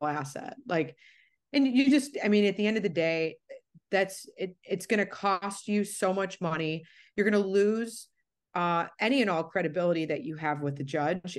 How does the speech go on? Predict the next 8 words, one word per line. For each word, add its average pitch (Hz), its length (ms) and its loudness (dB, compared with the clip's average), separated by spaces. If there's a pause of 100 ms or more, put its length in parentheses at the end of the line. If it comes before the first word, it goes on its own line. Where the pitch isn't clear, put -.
and 202 300 0
you're 214 240 2
likely 277 360 2
gonna 226 180 0
be 190 120 -4
sanctioned. - 720 -6 (640)
Um, 180 680 0 (160)
so 233 400 4